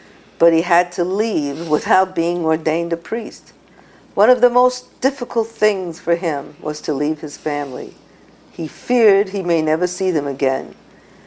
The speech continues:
But he knew God had a plan for him, and he said yes to that plan. On May the twenty-eighth, eighteen thirty-six, Trinity Sunday,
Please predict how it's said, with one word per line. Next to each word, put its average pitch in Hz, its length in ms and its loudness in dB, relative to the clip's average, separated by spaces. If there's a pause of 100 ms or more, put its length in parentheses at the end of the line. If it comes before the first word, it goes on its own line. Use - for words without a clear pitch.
(200)
But - 120 2
he 220 120 4
knew 247 220 6
God 240 400 6
had 247 180 4
a 233 60 2
plan 202 400 0
for 185 160 -2
him, 175 280 0
and 165 140 0
he 180 140 0
said 170 280 4
yes 151 280 2
to - 160 -4
that 139 240 2
plan. 127 480 -8 (600)
On 135 240 -6
May 147 160 4
the 170 120 4
twenty-eighth, 190 680 2
eighteen 156 460 -2
thirty-six, 160 800 0 (220)
Trinity 190 480 2
Sunday, 117 580 -2